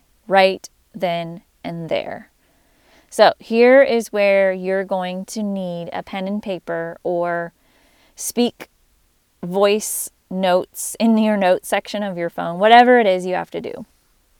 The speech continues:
or come back and replay this section of the episode.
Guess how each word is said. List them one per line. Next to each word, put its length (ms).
or 340
come 240
back 300
and 140
replay 800
this 300
section 680
of 140
the 100
episode. 560